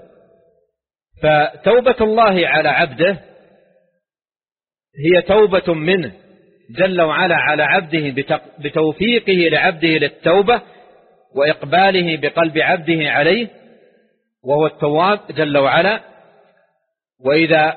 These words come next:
أراد الله سبحانه وتعالى بعبده خيرا أقبل بقلبه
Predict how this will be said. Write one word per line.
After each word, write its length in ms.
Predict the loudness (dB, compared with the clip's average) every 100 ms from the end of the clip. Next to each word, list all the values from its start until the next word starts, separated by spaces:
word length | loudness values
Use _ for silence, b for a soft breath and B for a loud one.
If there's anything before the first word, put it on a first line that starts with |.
| -4
أراد 400 | -2 0 0 0
الله 420 | -2 0 0 -2
سبحانه 540 | -8 -8 -4 -4 -2
وتعالى 460 | -4 -4 -2 0 0
بعبده 640 | -2 0 -2 -2 -4 -4 -6
خيرا 680 | -2 0 2 4 2 -2 -8 -4
أقبل 480 | -4 -2 0 0 0
بقلبه 560 | -2 -2 -2 0 -4